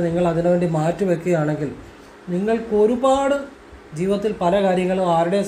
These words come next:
സഹായമില്ലാതെ നിങ്ങൾക്ക് സാധിച്ചെടുക്കാൻ പറ്റും. കാരണം ഇതൊക്കെ ഞാൻ പറഞ്ഞ അനുഭവമായ കാര്യങ്ങളാണ്, പലരും നേടിയെടുത്ത കാര്യങ്ങളാണ്, അല്ലാതെ ആദ്യമായിട്ട് പറയുന്ന കാര്യങ്ങളോ ഒന്നുമല്ല, കൃത്യം ഫലം കിട്ടിയ കാര്യങ്ങളാണ്. ഞാൻ തന്നെ എങ്ങനെ ചെയ്തു കൊടുക്കണമെന്ന് പറഞ്ഞ്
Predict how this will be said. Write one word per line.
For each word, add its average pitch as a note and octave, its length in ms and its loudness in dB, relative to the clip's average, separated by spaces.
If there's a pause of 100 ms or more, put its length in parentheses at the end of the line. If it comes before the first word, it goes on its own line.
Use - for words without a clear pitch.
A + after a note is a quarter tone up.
സഹായമില്ലാതെ G#3 800 2 (500)
നിങ്ങൾക്ക് F3 380 -4
സാധിച്ചെടുക്കാൻ G#3 800 0 (100)
പറ്റും. G3 320 2 (440)
കാരണം A#3 240 -2
ഇതൊക്കെ B3 380 0 (440)
ഞാൻ F#3 160 0 (100)
പറഞ്ഞ G3+ 280 -2 (140)
അനുഭവമായ G#3+ 540 0 (120)
കാര്യങ്ങളാണ്, G3 480 0
പലരും F#3+ 300 -2
നേടിയെടുത്ത G#3 540 0
കാര്യങ്ങളാണ്, F#3+ 480 0 (420)
അല്ലാതെ G3 360 0
ആദ്യമായിട്ട് G3+ 400 0
പറയുന്ന G3 260 0 (100)
കാര്യങ്ങളോ F#3+ 380 2 (640)
ഒന്നുമല്ല, C4+ 360 2 (320)
കൃത്യം C4 320 -2 (100)
ഫലം A#3 280 2
കിട്ടിയ A3+ 260 0
കാര്യങ്ങളാണ്. F3 500 0 (680)
ഞാൻ F#3 140 0 (100)
തന്നെ A3 240 0
എങ്ങനെ G3+ 260 2
ചെയ്തു F#3 200 0
കൊടുക്കണമെന്ന് G3 460 0
പറഞ്ഞ് F#3 260 -2